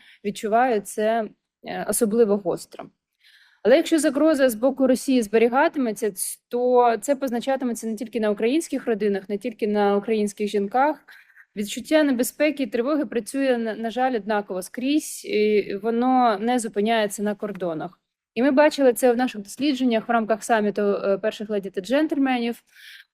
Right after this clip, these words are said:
Е, переживання війни поширюються далеко,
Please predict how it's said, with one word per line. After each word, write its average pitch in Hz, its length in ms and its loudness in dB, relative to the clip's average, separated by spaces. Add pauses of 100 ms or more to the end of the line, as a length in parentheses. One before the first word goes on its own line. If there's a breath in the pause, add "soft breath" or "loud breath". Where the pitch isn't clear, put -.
(120)
Е, 220 380 6 (120)
переживання 262 600 4
війни 233 580 0
поширюються 262 760 -4
далеко, 214 800 2